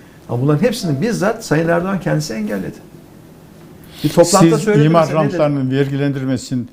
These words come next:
Speaker 2: ta-, tasarı hazırladınız, öyle mi?
Speaker 1: Evet.
Speaker 2: Tayyip Bey mi engelledi?
Speaker 1: Engelledi. Ne dedi biliyor musunuz? Yani bu sonradan basına da yansıdığı için. Yani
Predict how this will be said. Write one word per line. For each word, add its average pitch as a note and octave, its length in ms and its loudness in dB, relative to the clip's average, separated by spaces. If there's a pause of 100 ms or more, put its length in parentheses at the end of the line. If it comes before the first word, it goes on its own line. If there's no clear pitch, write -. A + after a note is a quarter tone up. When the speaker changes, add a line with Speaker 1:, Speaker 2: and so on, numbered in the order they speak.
(260)
Speaker 2:
ta-, D3 180 -8
tasarı C#3+ 360 0
hazırladınız, E3 520 -2
öyle D3+ 200 0
mi? A2+ 260 -2
Speaker 1:
Evet. F#3 280 -2
Speaker 2:
Tayyip C#3+ 260 0
Bey A#3 120 2
mi F3+ 80 2
engelledi? F#2 380 -6
Speaker 1:
Engelledi. C#3+ 520 -8
Ne F3+ 120 -4
dedi A#3 200 -8
biliyor C#4 180 -12
musunuz? - 440 -18 (280)
Yani C#3+ 200 -6
bu E3+ 60 -4
sonradan F#3 440 -4
basına F#3 280 -6
da D#3 60 -4
yansıdığı B2+ 380 -8
için. - 220 -14 (760)
Yani G2 260 -8